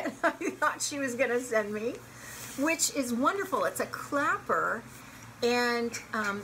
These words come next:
it also kind of has, um, a little pointed edge, so you can, uh, straighten out sleeves or corners or whatever you want with that. And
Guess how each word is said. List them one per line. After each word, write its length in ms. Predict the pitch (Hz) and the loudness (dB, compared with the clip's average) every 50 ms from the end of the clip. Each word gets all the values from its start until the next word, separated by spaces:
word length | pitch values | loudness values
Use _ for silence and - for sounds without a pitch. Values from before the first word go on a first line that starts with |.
| - - | -6 2
it 120 | - 240 240 | 4 4 6
also 360 | 247 247 277 269 - 285 247 | 6 4 2 2 2 0 0
kind 280 | - - - 277 247 247 | 0 0 -2 0 2 2
of 80 | 262 254 | 0 0
has, 640 | - - 240 220 208 208 208 196 202 202 - - - - | 0 0 2 4 4 4 2 0 0 -2 -2 -4 -2 -2
um, 260 | 214 196 185 185 190 - | -2 -2 0 -2 -2 -2
a 60 | 214 202 | -2 -2
little 360 | 214 208 226 220 220 208 208 208 - - - | 0 0 0 0 0 -2 -2 -6 -8 -14 -6
pointed 400 | - 285 285 294 285 - 277 269 | -2 0 0 0 0 -2 -2 -2
edge, 220 | 277 277 285 262 | 0 0 0 0
so 200 | - - - 269 | 0 0 0 0
you 160 | 226 220 220 | 0 0 -2
can, 420 | 220 - - 226 202 190 180 180 185 190 - - | -4 -6 -6 -6 -6 -4 -6 -8 -10 -10 -10 -6
uh, 260 | - 190 185 190 196 202 | -6 -4 -4 -4 -4 -2
straighten 420 | - - - - 247 247 240 226 | -2 -2 2 4 4 4 4 2
out 300 | 220 202 196 196 190 - | 2 2 2 2 2 0
sleeves 640 | - - - 311 311 302 302 302 294 285 269 - - - - 196 | -2 -2 -2 0 -2 -2 0 0 0 0 0 0 -2 -2 -2 -2
or 140 | 185 180 160 - - | -2 -2 -2 -4 -6
corners 680 | - - 294 277 269 262 254 247 247 240 240 240 - - - | -4 0 2 2 2 2 0 0 2 2 0 0 -2 -4 -6
or 60 | 196 | -4
whatever 360 | 185 196 202 196 208 196 202 | -4 -4 -2 -2 -2 -2 -2
you 160 | 202 196 202 190 | -4 -6 -6 -6
want 420 | 196 190 190 190 190 - - - - | -6 -4 -4 -4 -6 -6 -10 -10 -10
with 160 | 180 - - - | -10 -10 -6 -2
that. 560 | 269 254 254 247 247 247 - - - - - - 208 | 0 2 4 4 2 2 0 -4 -8 -8 -6 -6 -6
And 280 | 190 185 185 180 180 | -4 -4 -6 -6 -8